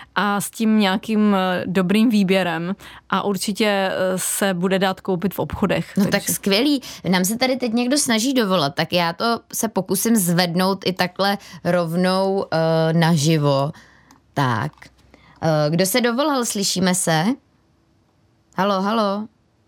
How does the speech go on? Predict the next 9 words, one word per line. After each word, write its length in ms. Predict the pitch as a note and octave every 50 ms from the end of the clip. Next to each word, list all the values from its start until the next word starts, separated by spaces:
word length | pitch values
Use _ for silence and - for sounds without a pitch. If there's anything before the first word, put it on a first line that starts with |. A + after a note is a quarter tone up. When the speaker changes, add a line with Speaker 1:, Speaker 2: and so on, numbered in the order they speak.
| _ _ _ _ _ _ _ _ _ _ _ _ _ _ _ _ _ _ _ _ _ _ _ _ _ _ _ -
Speaker 2:
Vůbec 320 | D#3+ D#3+ D3+ D#3+ F3 F3 -
nic 180 | A3+ A3+ -
neslyším. 840 | F3 D3+ C#3+ - - C3+ C#3 - - - A#2 B2 C#3+ E3+ F#3 G3 A3 - _ _ _ _ _ _ _ _ _ _ _ - -
Slyšíme 420 | - G#3 G3 - - F#3+ F3 E3
se, 140 | - - F3
kdo 140 | F3 E3+ F3+
se 120 | - A3
dovolal? 640 | G#3+ G#3+ G3 F3+ F3 D#3+ D3 C#3 C3 C3+ - A3 B3+ - _ _ _ _ _ _ _ _ _ _ _ _ _ _ _ _ _ _ _ _ _ _ _ _ _ _ _ - -
Mm. 1120 | E3 D#3 D3+ D3+ D3+ D3+ D#3 D#3+ E3 E3+ F3+ F#3+ G#3 A3 A#3 A#3+ B3+ C4 C4+ C#4 C#4+ D4